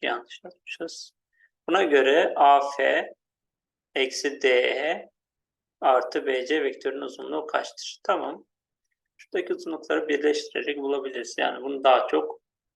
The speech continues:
dokuzuncu sınıfın fizik kitabında bile bulabilirsiniz bu tip soruları. Yani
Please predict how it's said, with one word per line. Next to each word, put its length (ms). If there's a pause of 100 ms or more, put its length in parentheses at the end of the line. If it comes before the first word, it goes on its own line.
(260)
dokuzuncu 420
sınıfın 540
fizik 360
kitabında 500
bile 180
bulabilirsiniz 600
bu 80
tip 240
soruları. 460 (2250)
Yani 300